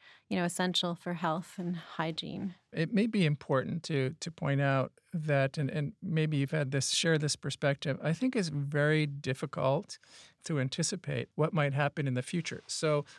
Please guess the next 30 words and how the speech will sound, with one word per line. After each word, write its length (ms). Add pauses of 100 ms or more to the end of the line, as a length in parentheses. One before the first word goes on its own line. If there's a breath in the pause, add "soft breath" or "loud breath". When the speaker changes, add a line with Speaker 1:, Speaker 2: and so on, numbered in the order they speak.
Speaker 2:
listeners 400
might 160
be 80
wondering, 300
"Well, 80
why 160
the 140
heck 180 (200)
don't 280
our 140
wastewater 440
treatment 600
plants, 560 (340 loud breath)
uh, 200
why 180
can't 240
they 120
filter 360
out 160
these 160
pharmaceuticals?" 800 (340 loud breath)
My 680
thinking 640
or 100
my 160
perspective 640
on 160
this 240
is 100
that, 200